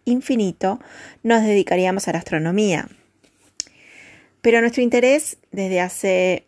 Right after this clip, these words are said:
miles de años, al observar los fenómenos celestes, es comprender la vida en la Tierra.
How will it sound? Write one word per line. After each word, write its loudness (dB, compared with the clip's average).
miles -2
de -2
años, -6
al -2
observar -2
los 0
fenómenos -4
celestes, -4
es -8
comprender -2
la 0
vida 0
en 0
la 0
Tierra. -6